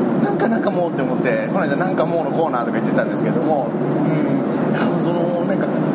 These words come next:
ね、かっこいいですよ。もちろんね、もうすごいマナーもね、すごいいいね、バイカーの方、ね、ライダーの方ね、ね、たくさんいらっしゃいますよ、本当に。うん。あの、譲ったりね、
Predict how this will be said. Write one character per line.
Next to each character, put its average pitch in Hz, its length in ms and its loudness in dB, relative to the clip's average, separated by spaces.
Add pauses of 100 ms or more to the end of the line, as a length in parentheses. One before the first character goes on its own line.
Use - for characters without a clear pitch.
(160)
ね、 - 80 2
か - 180 0
っ 117 140 0
こ 415 120 2
い 466 40 0
い - 60 -2
で - 60 -2
す - 80 -2
よ。 262 60 0
も - 200 0
ち - 80 -2
ろ 254 100 2
ん 208 60 -2
ね、 202 100 0
も 190 260 0
う - 80 0
す 190 60 0
ご 190 100 4
い 180 60 0
マ 196 140 0
ナ 185 180 0
ー - 0 -
も 165 140 -2
ね、 190 300 0
す - 60 0
ご - 140 0
い 151 40 0
い 320 500 0
い - 40 0
ね、 160 240 0
バ 156 180 2
イ 151 40 -2
カ 156 140 0
ー 147 60 0
の 151 80 -2
方、 127 360 0
ね、 147 160 -2
ラ 151 140 2
イ 143 40 -2
ダ 131 160 0
ー 135 60 -4
の - 80 0
方 147 120 2
ね、 147 200 0 (340)
ね、 196 60 0
た 196 140 0
く 165 100 0
さ 196 100 2
ん 208 80 0
い - 20 0
ら 214 100 2
っ 214 40 0
し - 80 0
ゃ 233 40 2
い 233 40 2
ま 233 120 0
す 160 80 -2
よ、 185 60 0
本 156 220 0
当 131 80 0
に。 - 80 0
う 139 60 -2
ん。 - 20 2
あ 127 560 0
の、 123 500 0 (380)
譲 165 180 0
っ 165 40 0 (100)
た 170 100 2
り - 120 -2
ね、 - 220 0